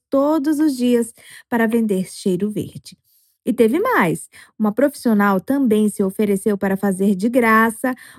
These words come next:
um tratamento dentário e devolver o sorriso de Dona Rosa. Uma história que começou com preconceito, mas que agora ganha um novo capítulo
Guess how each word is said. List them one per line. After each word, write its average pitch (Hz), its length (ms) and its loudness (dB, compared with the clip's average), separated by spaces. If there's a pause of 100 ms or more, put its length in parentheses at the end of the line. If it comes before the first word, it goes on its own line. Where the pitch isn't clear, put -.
um 392 100 -6
tratamento 392 560 -2
dentário 247 800 0 (260)
e 240 80 0
devolver 214 580 2
o 220 60 2
sorriso 220 680 -2
de 196 140 -6
Dona 196 300 -2
Rosa. 156 520 -4 (560)
Uma 214 160 2
história 269 460 2
que 262 420 0
começou 269 640 0
com 226 180 0
preconceito, 269 1000 -2 (380)
mas 262 220 -6
que - 120 -6
agora 202 480 0
ganha 190 360 -2
um 302 140 0
novo 277 480 2
capítulo 269 680 -2